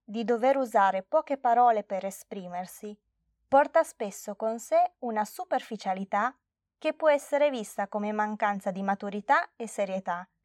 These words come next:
qualità che invece magari possediamo. Prendiamo come esempio la domanda "Come stai?". Quante volte l'abbiamo chiesto in maniera superficiale,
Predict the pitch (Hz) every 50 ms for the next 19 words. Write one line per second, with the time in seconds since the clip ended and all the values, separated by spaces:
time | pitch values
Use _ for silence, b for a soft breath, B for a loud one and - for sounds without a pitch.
0 | _ _ _ - 233 208 214 285 311 - 226 208 240 - _ _ - 320 349 339
1 | 294 233 196 196 214 - - 220 - - - 220 226 226 190 180 190 233 233 -
2 | 185 - - - 180 190 247 240 202 180 185 185 190 190 - _ _ _ _ _
3 | _ _ _ _ _ _ _ _ _ _ _ _ - 311 339 381 415 571 571 466
4 | 330 277 - 262 240 226 220 214 196 214 208 208 208 208 226 208 196 196 190 208
5 | 202 202 190 185 190 190 190 190 185 196 - _ _ _ _ - - 392 403 440
6 | - - - 214 185 175 170 180 208 269 - _ _ _ _ _ _ _ _ _
7 | _ _ _ _ _ _ _ _ _ _ _ _ _ - 320 370 392 381 359 -
8 | 320 294 302 277 240 220 - 220 214 208 208 196 220 214 214 220 214 - - 220
9 | 214 208 - - - 208 202 - _ 240 240 233 233 233 226 226 226 220 208 202
10 | - - 220 - 220 208 196 190 - 226 208 - - 214 196 185 185 185 190 185
11 | 185 -